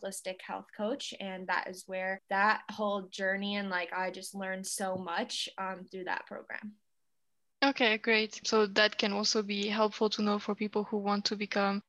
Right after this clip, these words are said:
Speaker 2: a holistic health coach. If we can just go a little bit backwards, you talked about orthorexia, and when preparing this episode, I did a little bit of research, and I realized that actually it seems that a lot of people don't know about orthorexia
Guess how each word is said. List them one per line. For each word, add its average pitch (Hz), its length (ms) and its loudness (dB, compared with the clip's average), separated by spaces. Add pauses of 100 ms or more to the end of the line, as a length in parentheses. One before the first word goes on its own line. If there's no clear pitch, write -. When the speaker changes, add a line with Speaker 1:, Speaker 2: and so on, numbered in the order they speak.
Speaker 2:
a 208 200 4
holistic 208 480 0
health - 340 0
coach. - 380 2 (260)
If 220 100 0
we 226 60 -2
can 233 160 8
just 220 200 4
go 214 220 10
a 208 140 6
little 208 180 6
bit 202 460 4 (180)
backwards, 277 640 4
you 214 100 0
talked 214 320 4
about 208 380 2
orthorexia, 214 880 2 (140)
and 208 680 4 (360)
when 226 200 8
preparing 240 500 8
this 202 500 4 (120)
episode, 240 400 4
I 208 100 6
did 208 160 4
a 202 40 4
little 208 260 6
bit 214 160 6
of 196 280 4 (100)
research, 240 580 6
and 208 120 6
I 196 60 8
realized 208 520 6
that 190 280 6
actually 220 540 2
it 214 140 -2
seems 277 240 4
that 254 200 8
a - 100 6
lot 233 180 8
of 226 120 6
people 233 320 6
don't 208 400 6
know 208 180 4
about - 360 4
orthorexia 208 800 2